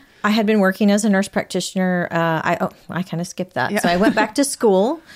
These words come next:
Speaker 1: in two thousand six, uh, when I married my, um, ex-husband, and then I completed that and I could graduate in two thousand eight.
Speaker 2: Okay.
Speaker 1: So I'd only been working a couple,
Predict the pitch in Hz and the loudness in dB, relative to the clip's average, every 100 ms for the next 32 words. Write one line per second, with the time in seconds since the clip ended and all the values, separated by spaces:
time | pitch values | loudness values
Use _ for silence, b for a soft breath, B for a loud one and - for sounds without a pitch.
0 | B B B 190 180 180 - 208 190 175 | B B B 0 0 0 -2 -6 -2 -2
1 | 170 165 170 165 160 160 170 - - 180 | -2 -2 -4 -4 -4 -6 -10 -10 -6 -6
2 | - - - - 175 160 160 160 160 160 | -6 -10 -10 -6 -4 -4 -4 -4 -4 -4
3 | 151 156 156 151 156 165 - 165 156 160 | -6 -6 -6 -6 -6 -8 -8 -8 -8 -8
4 | - - 185 170 160 - 160 160 - - | -12 -14 -10 -6 -6 -6 -6 -6 -10 -10
5 | 156 156 156 156 156 - 156 - 165 170 | -6 -6 -4 -4 -6 -6 -8 -8 -8 -6
6 | 160 156 156 - - 160 - 151 151 151 | -6 -4 -4 -6 -10 -12 -12 -8 -6 -4
7 | 160 156 151 156 156 220 185 180 202 - | -4 -6 -8 -8 -8 -4 -4 -4 -8 -20
8 | - 180 233 B B - 214 226 294 247 | -14 -12 -12 B B -2 0 2 2 2
9 | 190 180 190 - 190 175 - - 190 - | 2 2 0 0 -2 -2 -6 -6 -8 -8